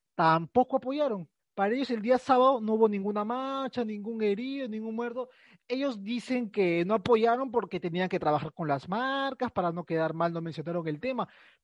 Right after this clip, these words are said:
Pero cuando vacamos a Merino, se subieron a la combi y dijeron, "No, sí, ganamos, por fin ganó el Perú, vamos, que se puede, generación del Bicentenario". Se rasgaban las vestiduras cuando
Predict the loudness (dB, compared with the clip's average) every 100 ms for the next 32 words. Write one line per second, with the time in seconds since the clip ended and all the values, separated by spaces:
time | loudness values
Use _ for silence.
0 | 2 4 4 4 2 2 2 2 0 0
1 | 2 4 2 2 0 -2 -6 _ -10 -8
2 | -4 -2 -2 -4 -6 -8 -10 _ -2 2
3 | 2 2 -2 -4 -6 -6 -2 0 0 -2
4 | -6 -8 -6 -6 -6 -8 -8 -8 -6 -6
5 | -6 -8 -2 -2 -2 -4 -4 -10 -10 -8
6 | -6 -8 -8 -6 -8 -4 -2 -2 -2 -8
7 | -10 -10 -10 -8 -6 -6 -6 -8 -8 -6
8 | -4 -4 _ _ _ -4 -2 0 -2 -2
9 | -4 -2 0 0 -2 -6 -8 -4 -2 0
10 | 0 -2